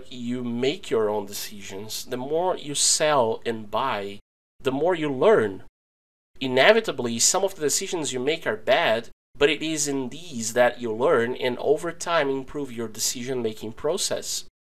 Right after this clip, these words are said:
Of course, there are also many things that influence people to make certain decisions.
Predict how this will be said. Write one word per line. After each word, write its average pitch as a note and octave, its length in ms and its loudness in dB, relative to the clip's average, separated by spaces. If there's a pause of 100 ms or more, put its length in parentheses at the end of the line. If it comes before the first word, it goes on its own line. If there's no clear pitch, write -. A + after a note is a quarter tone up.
(680)
Of - 160 0
course, F#3 420 6 (340)
there F3+ 180 4
are G3 220 10
also D#3 340 10
many C3 240 2
things A2 320 -4
that G#2+ 160 0
influence D3+ 480 2
people - 480 -6 (300)
to - 100 -4
make F#4 220 4
certain E3+ 400 0
decisions. - 640 -8